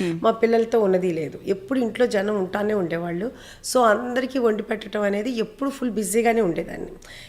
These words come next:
Speaker 2: ఎప్పుడు ఖాళీగా ఉండటం అనేది లేదు.
Speaker 1: మ్మ్.
Speaker 2: Even నైట్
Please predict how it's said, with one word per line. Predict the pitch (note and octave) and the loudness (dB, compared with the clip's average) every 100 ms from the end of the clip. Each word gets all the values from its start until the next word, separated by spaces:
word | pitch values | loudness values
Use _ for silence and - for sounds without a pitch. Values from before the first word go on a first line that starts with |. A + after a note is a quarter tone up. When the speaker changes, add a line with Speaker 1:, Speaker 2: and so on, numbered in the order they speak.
| - A3 | -4 -2
Speaker 2:
ఎప్పుడు | A3 C#4 | 0 0
ఖాళీగా | C4+ G#3 A3+ B3+ B3+ | 4 4 4 4 2
ఉండటం | B3 G#3 G3 | 2 0 0
అనేది | G3+ A#3+ B3+ | 2 2 2
లేదు. | F#3 D#3+ - | 0 -2 -4
Speaker 1:
మ్మ్. | F3+ G3 F3 E3+ - - | -6 -4 -4 -8 -10 -4
Speaker 2:
Even | B3 B3+ B3+ A#3 | 4 6 6 6
నైట్ | A3 A#3 B3 | 6 6 4